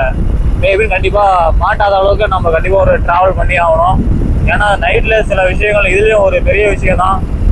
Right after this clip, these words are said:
ஆனா இவங்க கிட்ட நைட்ல மாட்டணும்னா வச்சுக்கோங்களேன், ரொம்ப ரூல்ஸ் and ரெகுலேஷனுக்கு ஏதாவது கேள்வி கேட்டிருப்பாங்க. "தம்பி, நீ எதுக்கு போயிட்டு இருக்க, எதுக்கு வீடியோ எடுக்கிற, என்ன ரீசன்?" அப்படி இப்படின்ட்டு கேட்டிருப்பாங்க.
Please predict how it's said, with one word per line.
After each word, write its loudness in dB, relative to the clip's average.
ஆனா 2
இவங்க 0
கிட்ட 0
நைட்ல 0
மாட்டணும்னா 0
வச்சுக்கோங்களேன், 0
ரொம்ப 2
ரூல்ஸ் 2
and 0
ரெகுலேஷனுக்கு -2
ஏதாவது 2
கேள்வி 0
கேட்டிருப்பாங்க. 2
"தம்பி, 2
நீ 4
எதுக்கு 2
போயிட்டு 0
இருக்க, 0
எதுக்கு 2
வீடியோ 2
எடுக்கிற, 0
என்ன 0
ரீசன்?" 0
அப்படி 2
இப்படின்ட்டு 2
கேட்டிருப்பாங்க. 4